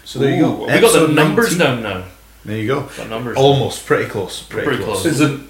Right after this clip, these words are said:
Speaker 3: maybe?
Speaker 1: Maybe.
Speaker 3: Might
Speaker 2: We're
Speaker 3: be.
Speaker 2: within five either
Speaker 1: Actually, well,
Speaker 2: direction.
Speaker 1: no, if I get another guest in between, this won't be nineteen. This will probably be twenty. So this
Speaker 2: Oh.
Speaker 1: will prob-, we should probably start celebrating our twentieth episode. But who knows, right? The
Speaker 3: Wow.
Speaker 1: other thing I'm noticing is people, I, like,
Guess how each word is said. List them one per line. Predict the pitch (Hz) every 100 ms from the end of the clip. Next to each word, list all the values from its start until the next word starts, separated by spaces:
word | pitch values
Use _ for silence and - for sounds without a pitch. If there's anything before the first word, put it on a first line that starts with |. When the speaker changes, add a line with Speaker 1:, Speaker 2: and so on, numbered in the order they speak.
| -
Speaker 3:
maybe? | 165 156 151 127 107 - - - - -
Speaker 1:
Maybe. | 110 107 147 151
Speaker 3:
Might | 165 135
Speaker 2:
We're | 139
Speaker 3:
be. | 147
Speaker 2:
within | 156 185 170
five | - 175 170 151 135
either | 135
Speaker 1:
Actually, | 175 - 160
well, | 156
Speaker 2:
direction. | 156
Speaker 1:
no, | 143
if | 127
I | 127
get | 131 135
another | 135 123
guest | 101 123 110 -
in | 107
between, | 101 117 98
this | 95 92
won't | 104 90
be | 95
nineteen. | 90 90 90
This | 90 -
will |
probably | 101 92 87
be | 90
twenty. | 90 85 - -
So | -
this | 139
Speaker 2:
Oh. | -
Speaker 1:
will | 123
prob-, | 117
we | 110
should | 107
probably | 123 120
start | - 104
celebrating | - 107 104 95 92
our |
twentieth | 95 110 101 101 101
episode. | 101 - 87 82 -
But | 160 170
who | 202
knows, | 202 214 202 131
right? | 127 165 269 - - - -
The | 147
Speaker 3:
Wow. |
Speaker 1:
other | 202
thing | - 180
I'm | 151
noticing | 139 - 151 143
is | 120 104 - -
people, | 139 139 147 123 -
I, | - 117
like, | 90 107 90 -